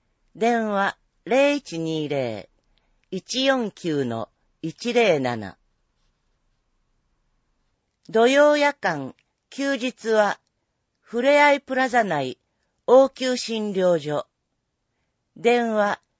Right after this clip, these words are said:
二一の九九一六。電話は診療時間内にお願いします。診療科目、内科、小児科、日曜祝日、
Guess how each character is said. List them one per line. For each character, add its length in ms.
二 380
一 240
の 300
九 280
九 360
一 260
六。 460
電 320
話 160
は 220
診 260
療 220
時 120
間 280
内 220
に 120
お 80
願 340
い 60
し 140
ま 160
す。 200
診 360
療 260
科 160
目、 480
内 280
科、 360
小 360
児 160
科、 320
日 440
曜 240
祝 340
日、 560